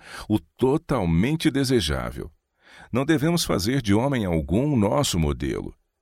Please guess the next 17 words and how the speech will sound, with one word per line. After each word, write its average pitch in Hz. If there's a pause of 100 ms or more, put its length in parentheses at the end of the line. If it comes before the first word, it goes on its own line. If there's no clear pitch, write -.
(140)
Deus 117
nos 69
deu 101
um 107
modelo 87
perfeito 113
em 71
seu 67
Filho 139
unigênito, 85 (380)
e 160
contemplando-o 135
seremos 90
transformados 101
em 113
sua 85
imagem. 57